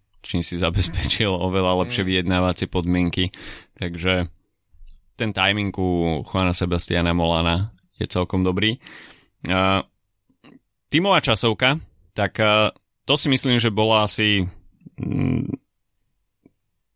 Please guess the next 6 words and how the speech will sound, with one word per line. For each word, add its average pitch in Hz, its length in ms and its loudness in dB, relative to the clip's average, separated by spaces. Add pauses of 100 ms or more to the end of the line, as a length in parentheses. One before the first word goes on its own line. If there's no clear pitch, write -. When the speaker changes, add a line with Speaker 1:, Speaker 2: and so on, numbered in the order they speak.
(280)
Speaker 1:
to - 80 0
bol 101 160 2
deň, 98 220 2
ktorý 95 260 2
najviac 95 380 2 (240)
zaujímal 98 720 2